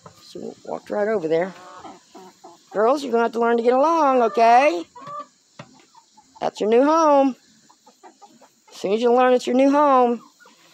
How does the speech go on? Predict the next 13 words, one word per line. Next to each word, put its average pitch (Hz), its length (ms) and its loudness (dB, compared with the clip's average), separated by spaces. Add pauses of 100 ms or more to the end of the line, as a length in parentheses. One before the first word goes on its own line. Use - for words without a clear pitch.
(880)
then 175 120 -6
y'all 202 180 0
can 220 100 -10
free 269 220 0
range 202 300 0
again. 180 440 0 (2000)
And 185 100 -4
I 190 80 0
can 185 100 -4
get 180 160 0
rid 202 140 0
of 202 80 0
them 202 240 -2